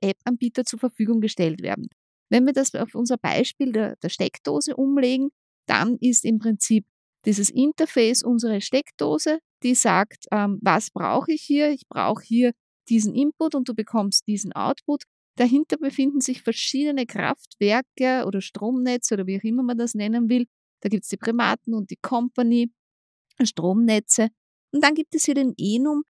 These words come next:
wo ich als Anbieter vielleicht noch ein bisschen steuern kann und sagen kann, möchte ich gern Strom aus Wasserkraft oder Strom, ähm, aus Atomkraft. Ich weiß, in der Praxis kann man sich das natürlich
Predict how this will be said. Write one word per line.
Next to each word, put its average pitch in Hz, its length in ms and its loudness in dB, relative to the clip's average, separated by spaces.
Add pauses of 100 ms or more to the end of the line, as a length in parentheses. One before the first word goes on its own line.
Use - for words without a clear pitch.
(120)
wo 240 120 2
ich 262 100 4
als 262 140 2
Anbieter 226 440 0
vielleicht 220 320 0
noch 254 120 -4
ein 247 100 -2
bisschen 240 300 -2
steuern 190 340 0
kann 226 220 -2
und 220 100 -2
sagen 214 260 -2
kann, 214 220 0 (240)
möchte 214 380 0
ich 214 80 -8
gern 196 160 0
Strom 190 500 -2
aus - 200 -4
Wasserkraft 175 760 -4
oder 180 160 -2
Strom, 175 540 -4 (400)
ähm, 170 320 2
aus 165 180 0
Atomkraft. 226 720 -2 (160)
Ich - 140 -6
weiß, 185 240 6
in 185 60 -2
der 190 60 -2
Praxis 180 440 -6
kann 185 180 -4
man 190 140 0
sich 185 160 -10
das 196 160 -4
natürlich 185 420 -2